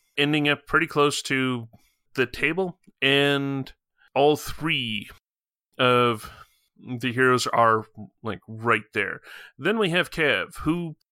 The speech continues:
was riding on the other side of this Z ninety-five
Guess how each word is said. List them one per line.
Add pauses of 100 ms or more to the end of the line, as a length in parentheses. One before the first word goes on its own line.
(320)
was
riding
on
the
other
side
of
this (420)
Z
ninety-five